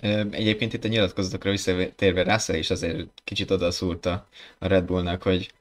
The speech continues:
hát igen, a tempónk nincs meg, de mi legalább befejezzük a futamokat, nagyjából ez volt a, a mondani valója, és hát igen,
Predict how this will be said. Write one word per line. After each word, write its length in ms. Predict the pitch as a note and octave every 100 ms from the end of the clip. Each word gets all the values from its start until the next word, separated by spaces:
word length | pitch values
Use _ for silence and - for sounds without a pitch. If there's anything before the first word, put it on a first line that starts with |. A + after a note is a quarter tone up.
| _
hát 140 | B2
igen, 160 | D3 G2+
a 80 | G2+
tempónk 340 | G#2 F#2 F2
nincs 200 | F#2 -
meg, 120 | F2+
de 80 | F#2 B2+
mi 80 |
legalább 320 | B2 F#2 F#2 F2+
befejezzük 440 | F#2+ F#2+ F2+ F2+
a 100 | F2+
futamokat, 500 | F#2+ F#2+ F#2+ F#2 F#2
nagyjából 460 | F#2+ F2+ F2+ F#2 F#2
ez 140 | F#2
volt 200 | F#2 E2+
a, 220 | F#2+ F#2+ _ - _
a 80 | F#2
mondani 360 | F#2+ G2 G2+
valója, 320 | G2+ G2+ G#2 G#2+
és 120 | -
hát 140 | A#2+
igen, 380 | C#3+ F#2+ F#2+ G2